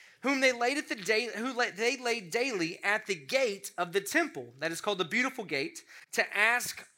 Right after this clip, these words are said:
alms." Whenever they say ask alms, what they're saying is, it's like a beggar. This guy's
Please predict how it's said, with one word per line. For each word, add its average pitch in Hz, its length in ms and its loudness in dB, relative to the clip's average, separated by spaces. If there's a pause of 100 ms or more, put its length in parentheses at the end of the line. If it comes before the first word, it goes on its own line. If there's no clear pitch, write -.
alms." 190 420 4
Whenever 311 200 2
they 370 40 6
say 254 160 2
ask 214 320 2
alms, 240 140 0
what 226 60 -14
they're 285 100 -2
saying 294 300 0
is, 180 180 0 (180)
it's 208 160 -2
like 277 140 2
a 220 80 8
beggar. 170 460 2 (520)
This 247 140 -2
guy's 240 260 6